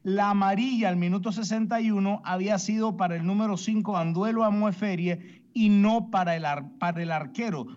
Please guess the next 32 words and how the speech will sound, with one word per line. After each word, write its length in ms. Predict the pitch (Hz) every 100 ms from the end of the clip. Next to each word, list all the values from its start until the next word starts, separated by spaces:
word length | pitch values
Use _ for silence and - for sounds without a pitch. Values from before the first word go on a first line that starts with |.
| 95 117
eh, 360 | 135 127 120 127
de, 420 | 143 143 139 139 143
de 200 | 151 151
Surinam, 760 | - 151 151 147 127 - - -
que 120 | 196
por 260 | 190 233 247
lo 200 | 277 214
tanto, 440 | 254 196 202 202
cuando 340 | 202 170 160 180
él 80 | 220
revisa 560 | 226 226 254 220 175
y 80 | 147
ve 220 | 170 202
que 120 | 165
la 120 | 147 135
amonestación 520 | 143 139 135 127 170
al 120 | 180
sesenta 420 | 185 165 190 190
y 40 | 208
uno 240 | 214 175
es 40 |
para 180 | 143 165
el 80 | 160
número 280 | 170 190 190
cinco 340 | 185 220 180
y 40 | 143
no, 180 | 147 147
no 100 | 151
para 120 | 175
el 60 | 180
número 320 | 190 190 202
uno, 400 | 202 185 185 180